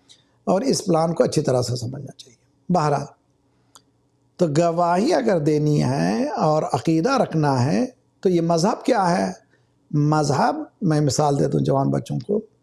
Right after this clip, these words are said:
ن-، نہریں سمندر سے جا کے ملتی ہیں، یہ راہیں ہیں جو دین تک پہنچاتی ہیں۔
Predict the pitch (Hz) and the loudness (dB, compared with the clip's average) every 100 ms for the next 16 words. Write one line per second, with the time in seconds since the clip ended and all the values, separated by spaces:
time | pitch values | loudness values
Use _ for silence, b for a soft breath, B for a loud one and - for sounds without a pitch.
0 | _ _ b b b b _ _ 147 156 | _ _ b b b b _ _ 0 0
1 | - - _ _ _ _ - 160 151 151 | -2 -6 _ _ _ _ -2 2 2 2
2 | 143 160 180 233 180 170 185 175 175 135 | 2 2 2 2 0 2 2 2 2 0
3 | 165 143 127 147 127 123 147 127 123 _ | 0 0 0 -2 -2 -4 -8 -10 -12 _
4 | _ _ _ - - _ _ _ _ _ | _ _ _ -20 -20 _ _ _ _ _
5 | _ _ b b _ 160 160 143 160 208 | _ _ b b _ 0 0 2 2 2
6 | 277 311 269 196 262 220 185 240 277 277 | 2 0 0 2 2 2 2 0 0 2
7 | 170 170 180 180 151 123 143 117 117 123 | 2 2 2 0 0 -2 -4 -4 -6 -8
8 | - 143 | -12 -18